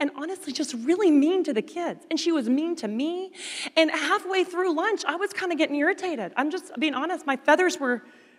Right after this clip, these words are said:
you know, getting ruffled back here. I don't really have feathers. Um, and, uh, well, a tough crowd. I know I'm not very funny. I'm not very, I'm not like Justin. See, if I were like Justin, you guys would have been laughing, like, the whole time, but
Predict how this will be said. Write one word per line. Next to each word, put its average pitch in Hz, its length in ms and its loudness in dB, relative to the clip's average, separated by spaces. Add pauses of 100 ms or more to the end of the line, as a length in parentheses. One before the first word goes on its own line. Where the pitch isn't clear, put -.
you 285 100 0
know, 285 120 4
getting 269 220 -2
ruffled 320 340 4
back 220 200 6
here. 190 320 -6 (840)
I 220 40 -8
don't 208 120 -8
really 196 160 -12
have 180 120 -18
feathers. 185 260 -20 (720)
Um, 220 320 0 (520)
and, 262 400 2 (140)
uh, 247 200 6 (120)
well, 392 160 0
a 311 60 0
tough - 200 -8
crowd. 170 320 -14 (640)
I 247 60 4
know 247 120 6
I'm 214 100 6
not 208 140 2
very 208 180 6
funny. 190 340 -2 (400)
I'm 294 120 6
not 277 160 4
very, 269 120 6
I'm 311 100 4
not 370 160 10
like 392 220 6
Justin. 254 440 4
See, 311 220 2
if 311 160 4
I 339 60 10
were 359 120 4
like 320 160 4
Justin, 277 220 2
you 277 60 2
guys 269 120 4
would 262 100 -4
have 247 60 0
been 233 40 -4
laughing, 214 260 0
like, 196 140 -4
the 185 100 -6
whole 185 160 -4
time, 175 280 -10
but 175 240 -8